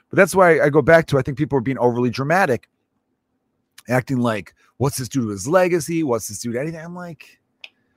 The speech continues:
you know, there's so many people doing way worse, and you, you just forget about it. This would be a big story at, at the next several award shows.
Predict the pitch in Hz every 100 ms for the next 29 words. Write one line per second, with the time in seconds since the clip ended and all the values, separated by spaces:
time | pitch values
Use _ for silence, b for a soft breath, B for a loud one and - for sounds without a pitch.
0 | _ _ 175 185 185 208 208 185 170 147
1 | 143 120 147 135 123 151 147 131 110 113
2 | 123 139 - 107 147 208 107 85 71 -
3 | - _ _ _ _ _ _ - 160 214
4 | 202 143 165 156 - 160 151 151 123 127
5 | 123 123 110 117 127 156 - - - _
6 | - - 131 147 165 151 135 139 131 -
7 | 139 127 127 123 -